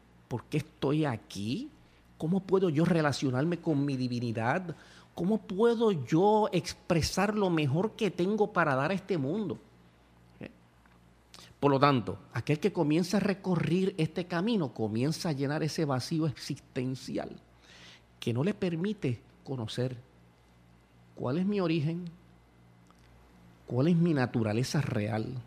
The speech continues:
y cuál es mi destino final. Y hacia eso, y yo estoy aquí representando una organización que tradicionalmente, a través de los siglos,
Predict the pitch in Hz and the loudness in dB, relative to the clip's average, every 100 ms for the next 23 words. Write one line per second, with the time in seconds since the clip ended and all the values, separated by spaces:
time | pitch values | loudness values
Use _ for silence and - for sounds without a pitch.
0 | - - - - - 131 131 123 131 110 | -16 -20 -20 -20 -10 -2 0 2 0 0
1 | - 110 110 110 104 - - - - - | -4 -6 -4 -6 -10 -12 -16 -20 -20 -20
2 | - - - - - - - - - - | -20 -20 -20 -20 -20 -20 -20 -20 -20 -20
3 | - - - 117 107 - - 101 139 269 | -20 -20 -6 -4 -4 -4 -4 4 6 4
4 | - 233 240 185 - - - - - - | 2 0 0 -6 -16 -20 -20 -20 -20 -20
5 | - 110 101 101 98 98 101 98 107 101 | -12 -8 -6 -6 -8 -8 -8 -4 0 0
6 | 101 254 320 170 120 113 110 101 113 123 | 2 0 2 2 0 -2 -2 2 0 2
7 | 131 131 139 143 147 165 - 247 311 311 | 2 2 2 0 0 -4 -2 0 0 2
8 | 151 - 127 113 113 - 117 123 143 190 | 0 2 2 2 -2 2 4 4 4 2
9 | 247 320 311 196 196 120 101 98 107 117 | 4 2 2 0 0 0 0 0 0 0
10 | 113 110 - 262 247 131 127 - | 0 0 -2 -2 0 0 0 -4